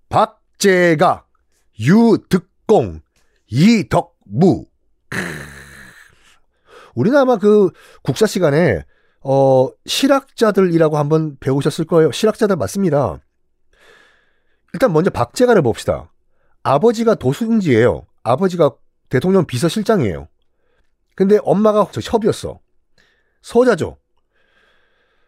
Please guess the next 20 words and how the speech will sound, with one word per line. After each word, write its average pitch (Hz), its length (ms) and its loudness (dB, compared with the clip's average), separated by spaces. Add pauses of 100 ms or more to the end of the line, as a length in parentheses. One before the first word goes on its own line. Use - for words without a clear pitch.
(180)
정말 247 320 2
똑똑했지만 151 680 -4
박제가는요. 104 720 -2 (680)
서자라는 196 800 2
이유 143 180 0
때문에 139 400 0 (640)
실력을 170 500 0
인정 139 320 -2
못 87 80 -6
받습니다. 67 520 -8 (760)
근데 131 160 0
그걸 127 180 0
딱 127 120 -2
정조가 113 360 -2
본 101 220 -6
거죠. 98 300 -6 (380)
아깝다. - 640 -6 (400)
너 123 380 0 (420)
규장각에 104 420 -4
들어와라. 71 460 -8